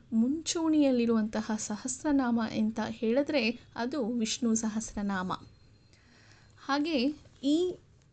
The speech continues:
ಸಂಚಿಕೆಯಲ್ಲಿ ವೃಷಭ ರಾಶಿ ರೋಹಿಣಿ ನಕ್ಷತ್ರ ಮೂರನೇ ಪಾದಕ್ಕೆ ಯಾವ ಶ್ಲೋಕ ಬಂದ್-, ಬಂದಿದೆ ಎಂಬುದನ್ನ ನೋಡೋಣ. ಲೋಕಾಧ್ಯಕ್ಷಃ ಸುರಾಧ್ಯಕ್ಷೋ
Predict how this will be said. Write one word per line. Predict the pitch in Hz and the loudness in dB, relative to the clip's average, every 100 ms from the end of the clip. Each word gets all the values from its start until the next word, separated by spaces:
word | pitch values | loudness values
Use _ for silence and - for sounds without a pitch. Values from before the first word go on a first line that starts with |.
| _ - | _ -10
ಸಂಚಿಕೆಯಲ್ಲಿ | 277 247 240 - 262 240 240 277 392 - | -4 -2 -2 -4 0 2 4 2 0 -4
ವೃಷಭ | 233 240 339 311 | -2 0 2 2
ರಾಶಿ | 330 311 294 285 311 339 359 - | 4 6 6 6 2 0 -2 4
ರೋಹಿಣಿ | 233 262 330 349 330 | 6 6 4 2 2
ನಕ್ಷತ್ರ | 285 - 262 254 254 262 | 0 0 -2 0 2 2
ಮೂರನೇ | 247 247 320 370 349 | 4 4 4 4 2
ಪಾದಕ್ಕೆ | 311 269 247 254 - 233 | 2 2 2 0 0 2
ಯಾವ | 214 208 302 440 | 2 2 0 0
ಶ್ಲೋಕ | - 302 294 | 2 2 2
ಬಂದ್-, | 262 247 226 214 - 214 | 0 2 2 2 -4 -2
ಬಂದಿದೆ | 220 220 208 | 0 2 2
ಎಂಬುದನ್ನ | 202 - 214 214 208 202 202 294 466 - | 0 0 -2 -2 -2 0 0 0 -2 0
ನೋಡೋಣ. | 220 190 185 175 - - - - - - - - - - _ _ _ _ - | 2 2 0 -2 -6 -10 -20 -20 -20 -20 -20 -20 -20 -20 _ _ _ _ -4
ಲೋಕಾಧ್ಯಕ್ಷಃ | 254 294 302 - 349 349 339 294 285 - - 285 302 294 302 | 2 2 2 2 2 2 4 4 4 -2 0 2 4 6 6
ಸುರಾಧ್ಯಕ್ಷೋ | - 247 247 254 262 226 240 233 - 285 269 202 262 | 4 4 8 8 8 6 4 4 2 6 6 6 2